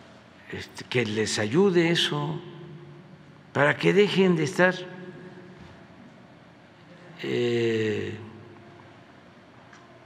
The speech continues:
haciendo el ridículo. O sea,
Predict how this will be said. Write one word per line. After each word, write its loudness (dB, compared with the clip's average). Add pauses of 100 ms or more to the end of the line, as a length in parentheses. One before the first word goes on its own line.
(600)
haciendo 4
el 0
ridículo. 0
O -12
sea, -12